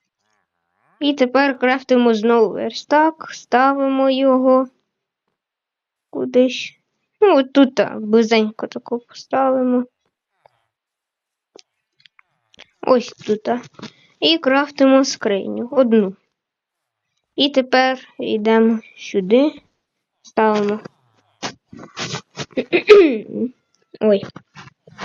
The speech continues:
Житель, ти тут не хазяїн, це моя. Ой, треба ще зламати цей блок. То він мішає.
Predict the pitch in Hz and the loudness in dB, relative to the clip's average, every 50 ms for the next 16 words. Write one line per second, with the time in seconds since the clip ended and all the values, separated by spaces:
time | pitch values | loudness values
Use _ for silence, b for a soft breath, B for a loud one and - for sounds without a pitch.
0 | - _ _ - - - - - - - - - 220 226 220 220 254 247 247 - | -20 _ _ -16 -14 -12 -10 -8 -6 -6 -4 0 2 2 4 4 2 2 0 -2
1 | 190 190 202 _ _ - - - 262 262 254 277 269 254 - _ _ - - - | -6 -8 -8 _ _ -12 -4 -2 -2 -2 -2 -4 -6 -6 -6 _ _ -20 -20 -20
2 | _ _ - 226 220 220 233 226 220 - - 220 214 233 - - - 208 208 220 | _ _ -4 -2 0 2 2 0 -2 -4 -4 -6 -6 -6 -8 -12 -10 -10 -10 -10
3 | - - 233 226 226 220 208 190 202 - _ - - - _ _ _ _ _ _ | -4 0 0 4 4 4 2 2 -2 -8 _ -12 -12 -12 _ _ _ _ _ _
4 | _ _ _ - - - 226 - _ _ _ - - 220 214 214 214 - - 247 | _ _ _ -18 -14 -12 -12 -14 _ _ _ -4 0 0 2 0 0 0 2 4
5 | 254 254 254 247 247 - 254 240 233 220 220 240 240 240 233 233 240 233 - - | 6 6 4 4 2 2 2 2 2 4 2 2 2 2 0 -2 -4 -8 -14 -12
6 | 233 226 226 220 226 247 247 262 269 269 247 247 254 - - _ _ _ _ _ | -10 -10 -8 -8 -6 -4 -2 -2 0 0 -2 -2 -6 -12 -20 _ _ _ _ _
7 | _ _ _ _ _ _ _ _ _ _ _ _ _ _ _ _ _ _ _ _ | _ _ _ _ _ _ _ _ _ _ _ _ _ _ _ _ _ _ _ _
8 | _ _ _ _ _ _ _ - - - - 214 214 220 214 214 220 220 - - | _ _ _ _ _ _ _ -14 -10 -8 -8 -6 -6 -4 -2 -2 -4 -4 -4 -6
9 | 226 214 202 196 196 208 220 | -6 -4 -4 -4 -8 -10 -12